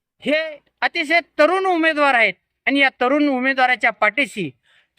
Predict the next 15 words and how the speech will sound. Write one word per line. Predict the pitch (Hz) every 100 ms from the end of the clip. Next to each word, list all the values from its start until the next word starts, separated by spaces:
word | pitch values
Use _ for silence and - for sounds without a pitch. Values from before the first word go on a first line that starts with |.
| 294
संपूर्ण | 277 277 370 370 359
प्रभाग | 339 294 285 302 294 _ _ _ _ 254
एक | 277 202 - 202
हा | 240
उभा | 247 233 254 277
आहे. | 190 175 - _ _ -
कारण | 233 294 294 294 _ _ _ _ _
प्रवीण | 233 285 311
भाऊंच्या | 269 302 294 294 294
माध्यमातून | 269 247 277 277 269 294 247 185 _ _ _ -
या | 208 269
विभागामध्ये | 277 254 254 285 302 285 240 185 - _ _ -
गेल्या | 226 294
पाच | 285 277 311 339
वर्षापूर्वी | 320 - 294 226 254 233 156